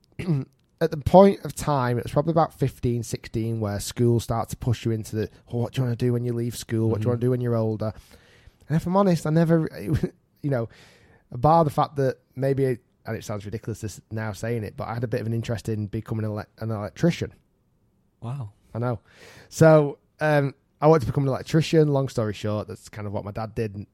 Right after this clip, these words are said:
Speaker 1: And, uh, so I was like, "Yeah, that might be the pathway I wanna go down." But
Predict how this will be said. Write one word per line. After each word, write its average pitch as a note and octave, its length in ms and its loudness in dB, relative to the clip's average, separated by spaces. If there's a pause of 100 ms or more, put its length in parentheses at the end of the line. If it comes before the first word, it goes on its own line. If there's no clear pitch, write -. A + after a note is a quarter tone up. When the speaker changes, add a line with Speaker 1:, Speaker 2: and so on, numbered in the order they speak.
Speaker 1:
And, G2 320 -10
uh, G2+ 260 -8 (480)
so C#3 260 4
I A#2 100 -2
was C3 120 0
like, A#2+ 240 -2
"Yeah, D#3+ 120 0
that E3+ 160 2
might D3+ 180 -4
be C3 80 -4
the A#2 80 -2
pathway A2 360 -4
I G#2+ 60 -2
wanna G2+ 180 -6
go G2 160 -8
down." E2+ 380 -12
But - 180 -4